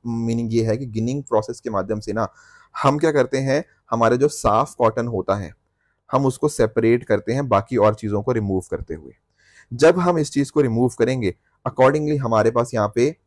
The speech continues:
हम उसको ट्रेस कर पाएंगे, हम सर्टिफाई कर पाएंगे and ब्रांड कर पाएंगे कि ये रही भारत की कॉटन। And accordingly यहाँ पर उसकी वजह से जब हमने स्पेसिफाई कर दिया भारत की कॉटन है, तो वहाँ पर हमें अच्छी खासी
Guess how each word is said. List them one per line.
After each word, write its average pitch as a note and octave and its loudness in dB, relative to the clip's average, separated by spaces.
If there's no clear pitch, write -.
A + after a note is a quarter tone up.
हम A#2 0
उसको A#2+ -2
ट्रेस A#2 0
कर A2+ -2
पाएंगे, A2 -4
हम A#2 -6
सर्टिफाई G#2+ -4
कर G2 -2
पाएंगे G#2 -6
and G2 -8
ब्रांड G2+ -4
कर G2+ -4
पाएंगे F#2+ -6
कि C3 -6
ये C#3 4
रही A#2+ 0
भारत G2 -2
की G2+ -8
कॉटन। - -6
And B2+ 2
accordingly B2 4
यहाँ A#2 0
पर B2+ 0
उसकी G#2+ -2
वजह G#2 0
से C3+ -2
जब A#2 2
हमने A#2 -2
स्पेसिफाई A#2 -4
कर C3 0
दिया B2 0
भारत G2+ -2
की B2+ -12
कॉटन A#2+ -4
है, G2+ -8
तो A#2+ 0
वहाँ A2+ 2
पर A2+ -10
हमें A2+ -4
अच्छी G#2 -6
खासी A2 -2